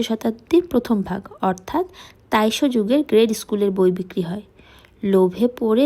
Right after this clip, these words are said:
দুই হাজার ইয়েন দিয়ে একটা বই কিনে ফেললাম আমি। ভেতরের ভাষা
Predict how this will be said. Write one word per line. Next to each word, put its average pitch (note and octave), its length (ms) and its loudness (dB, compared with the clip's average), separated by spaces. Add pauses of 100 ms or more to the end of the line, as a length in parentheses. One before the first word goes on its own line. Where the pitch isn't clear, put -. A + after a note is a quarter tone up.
দুই A#3+ 160 2
হাজার B3 300 4
ইয়েন B3 300 0
দিয়ে C4 140 2
একটা C4 160 0
বই G#3 240 4
কিনে G#3+ 220 -2
ফেললাম F#3+ 360 -6
আমি। F#3 220 -6 (960)
ভেতরের G3 460 -2
ভাষা G3+ 500 -4